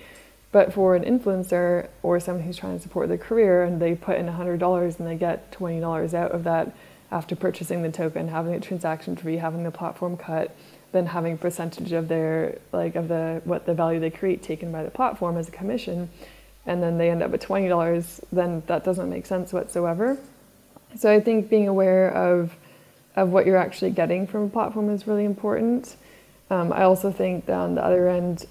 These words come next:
uh, to be aware of, like, what you're offering your fans with the N F T is important. So again, like, I think with any technology, it's asking why, why tech? Like, if you're doing a V R experience, why V R? If you're doing A R, why A R?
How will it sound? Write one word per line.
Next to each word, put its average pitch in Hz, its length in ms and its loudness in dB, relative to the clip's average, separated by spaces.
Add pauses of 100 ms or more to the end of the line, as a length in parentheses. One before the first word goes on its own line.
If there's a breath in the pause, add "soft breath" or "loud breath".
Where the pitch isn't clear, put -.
uh, 170 240 -2
to 170 220 -8
be 185 160 2
aware 175 320 4
of, 170 120 -4
like, 175 200 -2
what 175 160 0
you're 170 180 -2
offering 202 340 -2
your 196 140 -2
fans 196 300 -4
with 185 80 -10
the - 100 -6
N 190 140 -4
F 190 120 -6
T 202 200 -4
is 190 120 -4
important. 190 640 -2 (480 soft breath)
So 196 160 4
again, 175 240 4
like, 165 240 -2
I 180 60 2
think 170 140 0
with 180 140 0
any 180 220 -2
technology, 170 800 -4
it's - 240 -6
asking 170 560 -4 (580 soft breath)
why, 175 600 4
why 180 220 2
tech? 180 400 -4
Like, 185 360 -2
if 180 100 -8
you're 180 100 2
doing 175 160 -2
a 170 60 0
V 175 160 2
R 170 220 4
experience, 170 520 -4
why 165 300 0
V 165 180 0
R? 160 180 2
If 165 80 -2
you're 175 60 -4
doing 170 180 -6
A 170 120 2
R, 165 140 0
why 165 180 -2
A 170 200 0
R? 160 320 -2